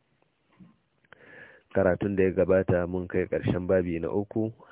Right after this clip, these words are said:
hadisi mai lamba dubu biyu da ɗari biyu da saba'in da biyar. Da izinin Allah, yau za mu tashi farkon babi na hudu,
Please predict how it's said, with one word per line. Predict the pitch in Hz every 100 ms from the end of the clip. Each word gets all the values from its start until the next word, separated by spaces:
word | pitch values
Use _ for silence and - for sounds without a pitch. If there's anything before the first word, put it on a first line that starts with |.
| -
hadisi | 87 98 104 -
mai | 87 87
lamba | 95 95 87
dubu | 82 90 101 98
biyu | 104 110 131 -
da | -
ɗari | - 82 92 95
biyu | 104 104
da | -
saba'in | - 85 95 104
da | 80
biyar. | 80 - - _ _ _ _ _ _ _ _ _
Da | -
izinin | 87 92 87 80
Allah, | - 95 85 - - -
yau | 95 90 85
za | 90
mu | 87
tashi | 87 87 -
farkon | 90 87 90
babi | 90 87 85
na | 85 90
hudu, | 98 101 110